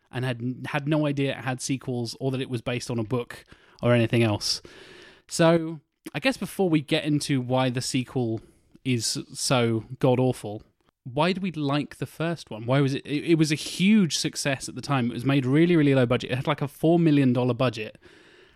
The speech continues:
and made loads of money. And Owen Allen, who was also the director of the second one, was kind of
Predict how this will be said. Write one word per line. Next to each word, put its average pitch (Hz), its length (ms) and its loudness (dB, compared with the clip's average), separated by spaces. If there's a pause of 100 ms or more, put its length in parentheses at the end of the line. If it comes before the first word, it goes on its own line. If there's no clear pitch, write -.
(140)
and 139 180 2
made 127 440 0 (420)
loads 123 420 2
of 113 80 -4
money. 107 400 -4
And 135 420 0 (140)
Owen 123 300 0
Allen, 120 280 0
who 123 100 0
was 113 100 0
also 127 240 -2
the 110 80 -2
director 117 340 -8
of 113 40 -10
the 113 80 -10
second 151 340 -4
one, 110 300 -4
was 127 120 -2
kind 131 320 0
of 113 200 -6